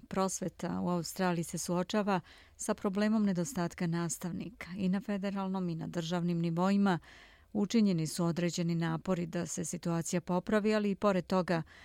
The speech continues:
ova školska godina je počela s nedovoljnim nastavnim kadrom spram broja škola i učenika. Opširnije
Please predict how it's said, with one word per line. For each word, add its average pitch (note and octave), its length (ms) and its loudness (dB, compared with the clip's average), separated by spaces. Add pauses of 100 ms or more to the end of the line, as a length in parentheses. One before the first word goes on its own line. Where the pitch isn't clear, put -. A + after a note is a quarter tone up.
(180)
ova F#3 140 2
školska F3 420 -2
godina F3 540 2
je E3 220 0
počela F3 680 0 (340)
s - 120 -8
nedovoljnim E3+ 720 2
nastavnim E3+ 540 -2
kadrom F3+ 540 0
spram E3+ 320 -2
broja E3 220 -2
škola E3+ 420 0
i E3 120 -2
učenika. - 640 -4 (480)
Opširnije F#3+ 840 2